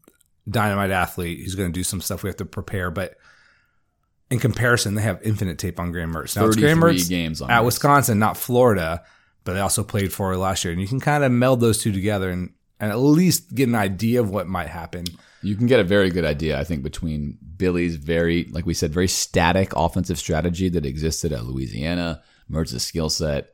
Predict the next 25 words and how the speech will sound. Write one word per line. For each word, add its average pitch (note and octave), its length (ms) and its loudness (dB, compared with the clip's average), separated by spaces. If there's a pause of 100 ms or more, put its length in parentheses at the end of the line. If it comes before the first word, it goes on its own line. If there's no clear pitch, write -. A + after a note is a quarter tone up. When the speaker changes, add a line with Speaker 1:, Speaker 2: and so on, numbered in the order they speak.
Speaker 2:
I D2+ 140 -4
think F2+ 180 -2
they D#2 120 -2
kinda D2 220 -4
know C#2 200 -4
what - 100 -8
Florida B1+ 300 -6
wants C2+ 240 -8
to C#2+ 100 -6
Speaker 1:
Now, G#2+ 140 2
Speaker 2:
do. - 60 2
Speaker 1:
it G2 40 0
doesn't A2+ 200 4
mean B2 120 2
that G#2+ 120 2
they G#2+ 100 4
can F#2+ 220 -4
stop - 600 2
it, E2+ 240 -2
especially - 400 -2
Speaker 2:
Correct. G2 80 -2
Speaker 1:
with F2+ 40 -6
these F2+ 180 -4
running G2+ 260 -2
backs - 580 -4